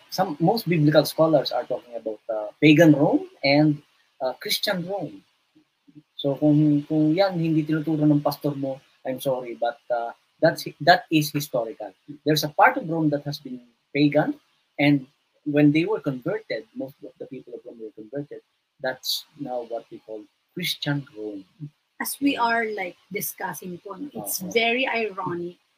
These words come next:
Speaker 2: that at the hands of the Roman Empire, Jesus suffered
Speaker 1: Mm-mm.
Speaker 2: and died, no?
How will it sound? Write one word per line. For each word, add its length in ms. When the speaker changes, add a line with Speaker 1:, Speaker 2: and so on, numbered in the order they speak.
Speaker 2:
that 240
at 160
the 100
hands 460
of 200
the 120
Roman 880
Empire, 720
Jesus 580
suffered 760
Speaker 1:
Mm-mm. 240
Speaker 2:
and 320
died, 560
no? 260